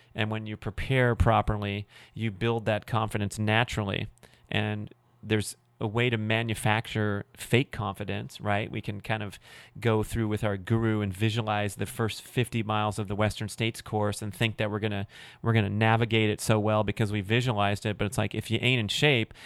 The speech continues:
and your hip flexors start going and your quads start aching, the visualization doesn't matter. And I thought that was a cool,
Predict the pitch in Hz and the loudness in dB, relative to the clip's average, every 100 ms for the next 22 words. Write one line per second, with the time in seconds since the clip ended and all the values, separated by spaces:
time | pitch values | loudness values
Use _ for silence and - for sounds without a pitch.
0 | - - 107 104 104 151 - 123 - - | -6 0 2 2 4 6 6 4 4 2
1 | 110 117 107 101 104 107 113 104 101 - | 4 4 4 4 4 4 2 0 0 4
2 | 139 143 - 107 107 107 - 104 107 - | 4 4 2 0 0 -2 0 -4 -6 -10
3 | 160 - 107 127 120 110 120 127 110 110 | -4 0 4 4 4 2 2 2 0 0
4 | 104 107 107 123 98 107 117 120 117 101 | 0 0 2 2 -2 0 2 4 4 2
5 | 104 - 135 120 117 | -2 -2 0 2 0